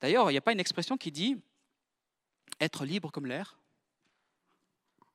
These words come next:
C'est le Saint-Esprit, enfin, le vent est libre.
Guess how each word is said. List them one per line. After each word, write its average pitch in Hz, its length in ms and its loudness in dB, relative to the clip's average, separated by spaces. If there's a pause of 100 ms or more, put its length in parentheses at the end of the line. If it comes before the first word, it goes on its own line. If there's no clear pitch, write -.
(1040)
C'est 135 880 2
le 135 220 -4
Saint-Esprit, - 560 -6
enfin, 139 140 -2
le 123 100 -2
vent 196 420 0 (720)
est 123 60 -6
libre. 117 360 -10